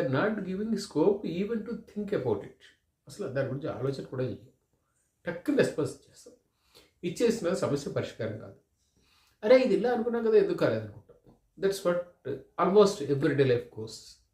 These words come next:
కానీ సమస్యని మనం పరిష్క-, అంటే మనం ఎలా రెస్పాండ్ అవుతాము అనే దాని మీద సమస్య పరిష్కారం ఎప్పుడైనా అంతే.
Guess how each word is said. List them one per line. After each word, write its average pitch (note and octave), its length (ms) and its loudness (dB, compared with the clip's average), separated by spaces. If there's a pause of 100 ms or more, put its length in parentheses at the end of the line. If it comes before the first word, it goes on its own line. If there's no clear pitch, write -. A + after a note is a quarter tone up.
(100)
కానీ A2+ 340 -8 (1080)
సమస్యని D#3+ 920 -2 (460)
మనం G#3 500 -4 (340)
పరిష్క-, F3+ 460 0
అంటే - 380 -6
మనం D#3+ 280 -2
ఎలా D3 220 2
రెస్పాండ్ G3 500 0
అవుతాము D#3+ 640 -4 (120)
అనే D3 180 0
దాని B2 260 0
మీద E3+ 80 2
సమస్య F#3+ 340 -4
పరిష్కారం - 480 -2 (800)
ఎప్పుడైనా E3 360 -2
అంతే. C3 260 -6